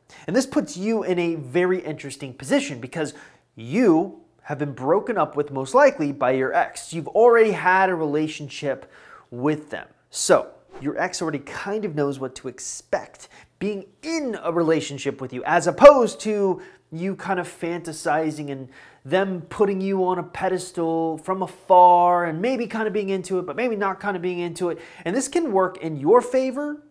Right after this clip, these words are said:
or even against you. It just depends on how your relationship went, and we're gonna get into that in a moment.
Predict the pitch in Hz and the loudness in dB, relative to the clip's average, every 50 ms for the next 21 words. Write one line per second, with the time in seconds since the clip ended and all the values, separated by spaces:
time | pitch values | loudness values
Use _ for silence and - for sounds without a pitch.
0 | _ _ _ _ - 151 156 180 202 196 208 190 170 143 123 - - 190 202 208 | _ _ _ _ -6 -6 -4 -4 -4 -4 -4 -4 -4 -8 -8 -2 0 0 0 0
1 | 196 - - - - 120 117 - - - - 135 - - 214 220 - 294 285 - | -4 -10 -14 -14 -14 -14 -14 -14 -14 -12 -12 -12 -10 -10 -10 -6 -6 -6 -6 -4
2 | - 240 226 220 220 208 196 202 190 175 170 180 180 180 170 175 170 180 180 160 | -4 -2 0 0 0 0 -2 -2 -2 0 -2 -2 -2 -2 -2 -4 -2 -2 0 0
3 | 147 131 120 - - 123 117 - 135 123 - - 196 175 - - 135 139 165 233 | 0 -2 -2 -6 -12 -16 -14 -14 -14 -14 -10 -6 -4 -4 -4 -4 -8 -4 -2 -2
4 | 247 233 226 269 269 247 214 - 196 214 190 - - 170 156 151 147 147 147 139 | 0 2 2 2 2 2 0 0 2 2 2 2 0 -6 -8 -8 -6 -4 -4 -4
5 | 117 104 - - - | -6 -8 -14 -20 -20